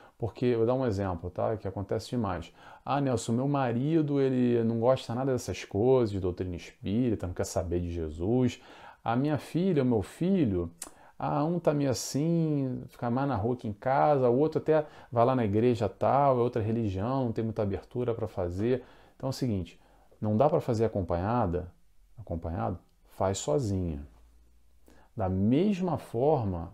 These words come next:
vai ter a visita, vai ter um amparo no seu lar, você vai trazer luz da mesma forma pro teu lar. E vai auxiliar não só a ti, como toda a psicosfera do ambiente, todos os cômodos,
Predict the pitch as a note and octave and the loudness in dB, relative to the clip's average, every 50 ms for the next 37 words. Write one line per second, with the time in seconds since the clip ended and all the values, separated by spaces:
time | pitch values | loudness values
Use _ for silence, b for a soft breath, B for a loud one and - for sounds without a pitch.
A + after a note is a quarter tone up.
0 | - - A2 G2 G#2+ A#2 C3+ C#3 C3 - - B2 A#2+ A2+ G#2 G2 F#2 F2 E2 F2+ | -14 -14 -8 -2 0 0 0 0 -2 -2 -2 -2 0 0 -2 -2 -2 -2 -4 -2
1 | F2+ G#2 B2+ B2+ - B2+ A#2 A#2 A2+ - - B2+ C3 C3 C3+ C3+ - - G2 G2+ | -2 -2 -2 -2 -2 -2 -4 -4 -4 -4 -4 -4 -4 -4 -6 -6 -4 -4 -2 -2
2 | G2+ G#2 G#2+ A2 A2+ A2+ G#2+ - - - A#2+ A#2+ G#2+ F2+ E2+ E2+ E2 E2 D#2+ - | -2 -2 -4 -4 -6 -6 -8 -8 -8 -8 -6 -4 -4 -4 -4 -4 -4 -4 -6 -8
3 | B B B B B B - G#2 - - G#2 G#2+ G#2+ G#2 - B2 B2+ A#2+ G#2+ A2 | B B B B B B -12 -10 -6 -4 -2 -2 -2 -2 -2 -2 -2 0 0 0
4 | B2 B2+ B2 A2+ A2+ A#2 B2 C#3 D#3+ F3 F3+ E3+ - - - - C3 C3+ C#3+ C3+ | 0 0 2 2 2 2 2 2 2 0 -2 -6 -10 -12 -10 -6 -4 -2 -2 -2
5 | A#2 A2+ A#2 B2+ B2+ C3+ D3 C#3 - - - A#2 A2 A2+ A#2 A2+ - _ - B2 | -2 -2 -4 -4 -4 -6 -8 -8 -8 -8 -8 -8 -6 -6 -6 -8 -10 _ -12 -12
6 | A#2 A2+ - - C3 B2 A2 F#2 F2 F2 F2+ F#2+ F#2 F2 - - _ B B B | -12 -6 -4 -4 -2 -2 0 0 0 0 -2 -2 -4 -8 -10 -16 _ B B B
7 | B B B B B - - - G2+ G#2+ A#2 A2+ - - A#2 G#2+ G#2+ G#2 G2+ G#2 | B B B B B -10 -2 2 2 4 4 2 0 -4 -4 -4 -2 -2 -2 -2
8 | A#2+ B2+ A#2 - - - G#2+ G#2 - - - - G2+ G2+ A#2 C3 D3 D3 b b | -4 -6 -6 -8 -6 -6 -6 -6 -6 -8 -6 -4 -2 -2 -2 -2 -4 -6 b b
9 | b b b b b - - G2+ G#2+ A2 G#2 G#2 - - C#3 D3+ D#3+ E3 D3+ - | b b b b b -8 -6 -4 -2 -2 -4 -6 -4 -2 0 0 2 0 0 -2
10 | - - - C#3 - D3+ C#3+ - - - - - A2+ G#2 G#2+ G#2+ A2+ A2 A#2 A#2 | -4 -6 -6 -4 -2 -2 -2 -2 -4 -8 -8 -6 -4 -4 -2 -2 -4 -4 -4 -4
11 | A#2 B2 B2 A2+ G2+ G2+ A2 A#2 A2 G#2+ - - b b b b b b b b | -4 -4 -2 -2 -2 -2 -4 -4 -6 -8 -10 -16 b b b b b b b b
12 | _ _ _ _ _ - C#3 D3 D#3 D3+ C#3+ C#3 C#3 C#3 C3 - - - - G#2+ | _ _ _ _ _ 0 2 4 4 4 2 0 0 -2 -2 -6 -10 -8 -4 -2
13 | F#2+ F#2+ G2+ G#2 A2+ A#2+ A#2 A#2 A#2 A2 - - | -2 -2 -2 -4 -4 -6 -6 -6 -8 -8 -10 -16